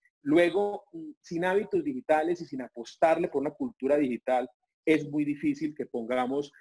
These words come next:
a funcionar cualquier instrumento por bien confeccionado que esté.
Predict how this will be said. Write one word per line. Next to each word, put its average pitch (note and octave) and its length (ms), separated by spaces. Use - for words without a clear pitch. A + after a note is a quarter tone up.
a B2 100
funcionar B2+ 640
cualquier E3 460
instrumento C3+ 720
por B2 200
bien B2+ 220
confeccionado B2 1000
que A#2+ 180
esté. G#2 360